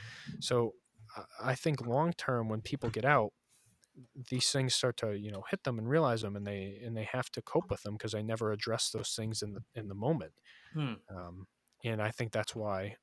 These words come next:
Speaker 1: part of the reason, I'm sure there's many other reasons, but I definitely think that is a large contributing factor to the suicide rate in the,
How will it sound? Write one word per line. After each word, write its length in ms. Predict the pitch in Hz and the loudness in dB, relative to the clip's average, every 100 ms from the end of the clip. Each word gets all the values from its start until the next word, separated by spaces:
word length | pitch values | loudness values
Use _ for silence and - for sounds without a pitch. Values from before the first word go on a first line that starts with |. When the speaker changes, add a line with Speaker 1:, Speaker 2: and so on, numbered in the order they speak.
| - | 2
Speaker 1:
part 200 | 147 143 | 6 6
of 120 | 107 | 2
the 80 | 101 | -4
reason, 360 | 92 92 95 92 | -6 -6 -6 -6
I'm 100 | 95 | -4
sure 160 | 117 | -4
there's 180 | 110 104 | -2 -4
many 220 | 110 107 | -4 -2
other 160 | 107 95 | -2 -4
reasons, 200 | 92 98 | -6 -6
but 120 | 101 | -6
I 60 | 104 | -6
definitely 420 | - - 127 110 | -6 -6 -6 -6
think 220 | 110 104 | -8 -4
that 160 | 104 104 | -4 -2
is 120 | 95 | -4
a 100 | 101 | -4
large 300 | 101 110 - | 0 0 0
contributing 420 | 113 101 101 92 | -2 -4 -4 -8
factor 400 | - 92 - 90 | -6 -6 -6 -8
to 160 | - 95 | -8 -6
the 120 | 90 | -2
suicide 500 | - 104 95 90 90 | -2 -2 -4 -4 -6
rate 180 | 90 90 | -8 -8
in 120 | 85 | -10
the, 180 | 87 87 | -10 -12